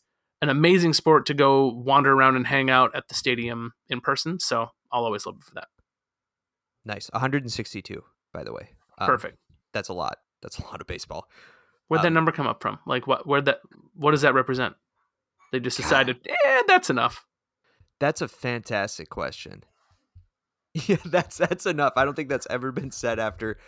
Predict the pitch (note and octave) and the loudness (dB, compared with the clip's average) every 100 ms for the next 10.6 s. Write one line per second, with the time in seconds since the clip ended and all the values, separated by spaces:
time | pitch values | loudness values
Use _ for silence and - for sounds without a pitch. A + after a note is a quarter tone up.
0 | _ - B2+ A#2+ A2+ G2 A#2 - A2+ - | _ -8 -6 -6 -8 -8 -10 -10 -12 -8
1 | G#2+ - - A2+ - A2+ G#2 - G2 A2 | -8 -6 -4 -4 -4 -10 -8 -6 -6 -6
2 | E2 - - A1+ - - - - _ _ | -8 -10 -10 -10 -10 -12 -12 -14 _ _
3 | _ - A2+ - D#3+ E3+ F4+ A4+ A#4 A#4 | _ -10 -8 -4 -2 -2 -2 -2 0 4
4 | A#4 G#4+ G4+ G#4 B3 A#3+ A3 C4 C4+ C4 | 4 4 2 -2 -8 -8 0 4 4 6
5 | C4 - G#3 F#3 F#3 D3 C3 A#2+ B2 - | 2 2 2 6 6 6 4 4 2 4
6 | E3 - G#2+ E2+ - C#3+ - - - - | 4 4 -4 -4 -2 -2 -2 -6 -10 -12
7 | - D3 C#3 C3 D3+ - - - _ _ | -10 -6 -6 -6 -8 -10 -18 -20 _ _
8 | _ - A2 F2 A#2 - A2+ - - _ | _ -4 -2 -2 -4 -4 -6 -6 -14 _
9 | - A#2 A2 - - - _ _ _ _ | -12 -12 -10 -14 -14 -16 _ _ _ _
10 | _ _ - C3 A#2+ G#2 | _ _ -4 -2 -2 -6